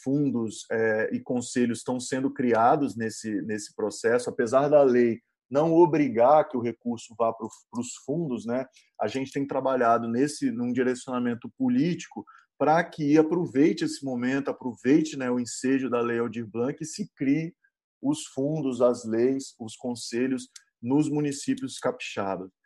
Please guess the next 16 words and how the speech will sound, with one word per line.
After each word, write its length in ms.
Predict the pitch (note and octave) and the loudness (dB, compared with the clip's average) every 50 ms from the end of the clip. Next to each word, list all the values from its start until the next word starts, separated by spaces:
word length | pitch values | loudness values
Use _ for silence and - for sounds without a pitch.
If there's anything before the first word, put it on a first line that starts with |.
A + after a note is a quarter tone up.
| _ _ _ _ - | _ _ _ _ -8
E 120 | G#2+ A2 | -2 0
isso 200 | B2 B2+ B2 D3 | 0 0 0 -4
tem 220 | C#3 - D3 C#3 D3 | -4 -2 0 0 0
acontecido. 720 | C#3+ - D3 C#3 - C3+ B2 - - - C3+ D#3 F3 D3+ | 0 -2 -2 -2 -2 -2 -4 -4 -6 -4 -2 2 4 4
Essa 180 | C#3 C#3+ - B2 | 2 2 0 -4
semana 460 | - - B2 A#2 A#2+ B2 B2+ B2 A#2+ | -8 -8 -6 -4 -2 -2 -2 -2 -2
nós 200 | A#2+ A#2 A#2 A2+ | -4 -6 -6 -6
recebemos 520 | A#2 A2 - - A2 A2+ A#2+ A#2 A#2 G2+ | -8 -8 -6 -6 -4 -2 -4 -4 -4 -6
uma 100 | A2+ A2+ A2+ | -8 -6 -6
notícia 540 | A2+ A2+ G#2+ - - A2 - - A2+ G#2+ F#2 | -6 -6 -6 -8 -12 -8 -2 0 0 0 0
boa 400 | - G2+ G#2+ B2 B2+ A#2+ A2 A2 | 0 -2 0 2 4 4 4 2
aí 80 | A2+ | 2
de 100 | G#2 G2+ | -2 -6
uma, 160 | G#2+ A2 A2 - G2+ | -6 -6 -6 -4 -4
da 80 | A2 | -4
aprovação 720 | G#2+ - - A#2+ G#2+ A#2 A2 G#2 - - A#2 A2 A2 G#2+ | -4 -2 -4 -4 -2 -2 -2 -4 -4 -6 -6 -6 -6 -8